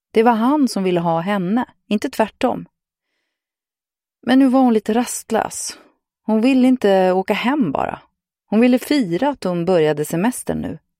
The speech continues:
Ville fira med någon. Med Viktor. Men hon ville inte ringa. Det gick bara inte.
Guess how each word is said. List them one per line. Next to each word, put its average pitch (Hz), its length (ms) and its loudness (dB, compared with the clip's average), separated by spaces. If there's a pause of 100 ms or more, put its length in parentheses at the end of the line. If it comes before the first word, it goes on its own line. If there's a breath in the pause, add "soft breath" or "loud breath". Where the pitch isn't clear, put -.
(120)
Ville 269 220 2
fira 269 340 2
med 330 120 0
någon. - 240 -6 (600)
Med 170 160 0
Viktor. - 500 -4 (760 soft breath)
Men 220 160 0
hon 240 120 4
ville 254 160 4
inte 208 160 2
ringa. 214 480 0 (540)
Det 226 80 0
gick 269 280 -2
bara - 180 -4
inte. - 300 -14